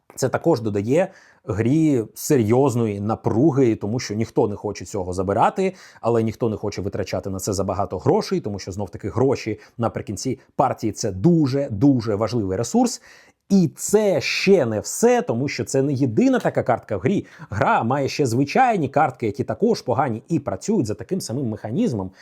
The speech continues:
Да, вони не тригерять кінець партії, але вони роблять вам погано. Наприклад, тут мінус п'ять балів, а тут ви повинні скинути картку, яку ви виграли чи виграєте потенційно.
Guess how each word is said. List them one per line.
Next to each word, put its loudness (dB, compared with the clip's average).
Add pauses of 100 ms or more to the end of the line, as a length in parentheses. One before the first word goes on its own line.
(180)
Да, 2
вони 0
не -4
тригерять 0
кінець -6
партії, 0 (240)
але 2
вони 2
роблять 2
вам 0
погано. 0
Наприклад, -14
тут -4
мінус -12
п'ять 0
балів, 0 (260)
а -2
тут 2
ви 0
повинні -2 (520)
скинути 2
картку, 0
яку 0
ви 0
виграли 2
чи -2
виграєте 2
потенційно. -2